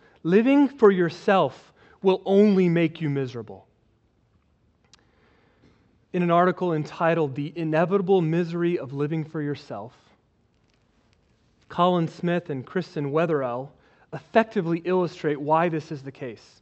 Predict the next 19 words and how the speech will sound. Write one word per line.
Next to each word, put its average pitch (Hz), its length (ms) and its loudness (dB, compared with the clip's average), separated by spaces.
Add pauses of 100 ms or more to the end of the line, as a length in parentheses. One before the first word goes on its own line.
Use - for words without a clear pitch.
(560)
A-, 196 180 -6
and 208 160 2
they 208 120 10
explain 262 600 4
that 202 60 6
when 180 140 0
you 170 100 0
live 214 240 4
for 247 80 -4
yourself, 170 560 -2 (600)
you're 208 180 6
making 240 460 6
yourself 190 540 2 (120)
both 196 380 2 (100)
the 147 140 -6
boss 147 500 0 (1000)
and 170 520 2 (720)
the 160 60 -12
servant. 151 500 -2